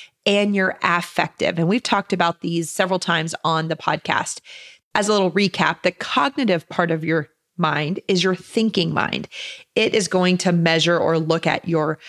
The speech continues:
I Q, your knowledge, your education.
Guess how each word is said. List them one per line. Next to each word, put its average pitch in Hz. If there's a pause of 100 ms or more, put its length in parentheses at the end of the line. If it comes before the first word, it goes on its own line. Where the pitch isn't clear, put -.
(320)
I 165
Q, 165
your 180
knowledge, 196
your 180
education. 190